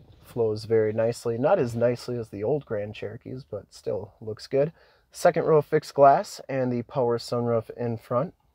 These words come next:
That is a nice option. Remember, that was a two, two thousand,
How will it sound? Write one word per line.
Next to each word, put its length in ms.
That 140
is 140
a 100
nice 360
option. 380
Remember, 260
that 140
was 140
a 120
two, 480
two 240
thousand, 720